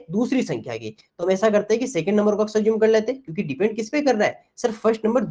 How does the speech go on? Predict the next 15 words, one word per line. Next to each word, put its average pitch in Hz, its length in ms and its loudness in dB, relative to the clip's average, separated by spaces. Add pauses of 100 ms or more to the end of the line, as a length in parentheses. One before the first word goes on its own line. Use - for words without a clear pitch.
(180)
second 220 280 0
number 214 200 2
पे - 100 0
depend 139 300 -2
कर 120 120 -4
रही 107 140 -4
है, 107 140 -10
ये 165 100 4
पहली 160 280 4
संख्या 214 300 2
दूसरी 247 300 0
संख्या 208 260 2
पे 202 120 0
निर्भर 151 320 0
है। 117 160 -10